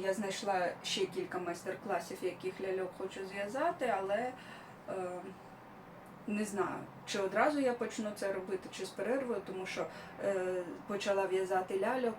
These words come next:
і, е, застопорилася моя робота зі светром. Тобто він в мене лежить на тому самому етапі, що я показувала, е, перед спинка до підрізів, і один рукав, е,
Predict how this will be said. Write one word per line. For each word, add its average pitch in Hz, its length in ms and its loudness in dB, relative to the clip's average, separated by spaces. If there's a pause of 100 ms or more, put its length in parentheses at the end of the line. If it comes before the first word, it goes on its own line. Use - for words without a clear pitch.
(100)
і, 190 300 2
е, - 520 -6
застопорилася 202 880 0
моя 185 280 2
робота 190 380 -2
зі 190 140 -4
светром. 160 560 -4
Тобто 165 360 -6
він 170 100 -4 (300)
в 190 40 -2
мене 175 220 -4
лежить 185 360 4
на 208 80 -2
тому 180 300 -4
самому 180 320 -4 (160)
етапі, 180 340 -6 (100)
що 180 100 -4
я 180 140 0
показувала, 269 840 2 (420)
е, 196 240 4
перед 196 320 6
спинка 196 520 -2
до 185 140 2
підрізів, 185 680 -2 (220)
і 226 380 2
один 202 400 2
рукав, 180 420 -2 (420)
е, - 40 -8